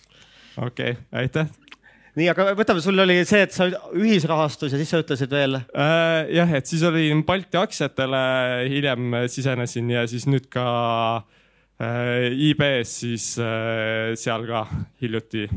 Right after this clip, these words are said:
Speaker 2: Ja I B S kasutad ka võimendust?
Speaker 1: E-, veel võimendust ei kasuta, et nii julge veel ei ole.
Speaker 2: Okei. No I B S on siis jah, eks ju, seal on vaja aktiivne olla, et, äh,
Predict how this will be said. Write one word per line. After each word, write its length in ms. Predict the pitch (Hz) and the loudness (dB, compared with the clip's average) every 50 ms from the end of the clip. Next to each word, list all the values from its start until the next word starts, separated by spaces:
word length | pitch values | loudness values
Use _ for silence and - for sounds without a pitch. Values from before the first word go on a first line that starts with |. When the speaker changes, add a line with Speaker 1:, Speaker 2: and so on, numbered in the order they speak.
| - - - - _ _ - - _ | -6 -8 -10 -14 _ _ -20 -20 _
Speaker 2:
Ja 160 | - - - | -6 -2 0
I 140 | 135 143 147 143 | 2 2 2 2
B 60 | 147 147 143 | 2 0 0
S 80 | - - | 0 -2
kasutad 380 | - 143 113 131 - - 117 | -6 -6 -6 -6 -4 -6 -6
ka 120 | - - 131 | -4 -2 0
võimendust? 520 | 143 165 165 147 123 110 117 - - - 123 113 - - - - _ - - - - - - | 0 2 2 0 0 -2 -4 -6 -6 -6 -6 -6 -6 -10 -16 -20 _ -20 -20 -20 -20 -12 -6
Speaker 1:
E-, 320 | - 143 151 160 165 175 | -2 2 2 4 4 4
veel 320 | 175 165 185 190 185 175 175 | 4 4 4 4 4 4 4
võimendust 500 | 170 185 190 175 170 160 147 147 - - 160 | 4 6 6 4 4 2 0 -2 -2 0 0
ei 80 | 165 | 0
kasuta, 320 | 160 151 147 - - 135 127 | 0 0 -4 -4 -2 0 0
et 80 | 127 - | 2 4
nii 200 | 147 151 151 147 | 4 4 4 4
julge 240 | 147 143 139 135 123 | 4 2 2 0 0
veel 140 | 127 131 131 | 0 0 0
ei 20 | 135 | 0
ole. 140 | 127 117 117 127 - - 107 | 0 0 0 2 0 0 0
Speaker 2:
Okei. 180 | - 127 123 123 _ _ - _ | -2 -6 -8 -8 _ _ -14 _
No 80 | - 143 | -2 2
I 140 | 165 190 190 | 2 4 4
B 60 | 165 175 175 | 4 4 4
S 60 | 147 147 | 2 0
on 60 | 139 131 | -2 -4
siis 140 | 131 - - | -4 -2 0
jah, 160 | 165 147 135 147 131 135 | 0 0 0 0 0 -2
eks 140 | 131 - - | -2 -2 -4
ju, 40 | 131 | -4
seal 200 | 139 143 131 127 | -2 -2 -2 -2
on 40 | 120 | 0
vaja 200 | 131 131 127 123 | 0 0 0 -2
aktiivne 400 | - - 165 143 127 117 117 113 | -2 -2 -2 -2 -2 -2 -4 -4
olla, 180 | 113 110 113 | -4 -4 -4
et, 160 | 110 - - | -6 -6 -4
äh, 1120 | 123 120 120 117 110 - _ _ _ _ _ _ _ _ _ _ _ _ _ _ - - | -4 -2 -2 -4 -6 -10 _ _ _ _ _ _ _ _ _ _ _ _ _ _ -20 -20